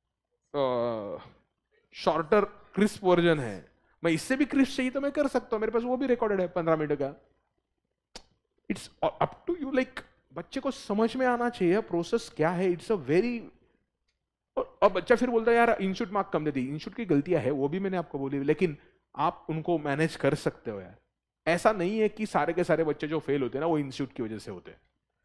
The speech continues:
परसेंटेज, because क्या है ना, इंस्टीट्यूट की गलती हो गई,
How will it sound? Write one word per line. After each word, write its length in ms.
परसेंटेज, 480
because 320
क्या 220
है 60
ना, 80
इंस्टीट्यूट 340
की 120
गलती 220
हो 80
गई, 200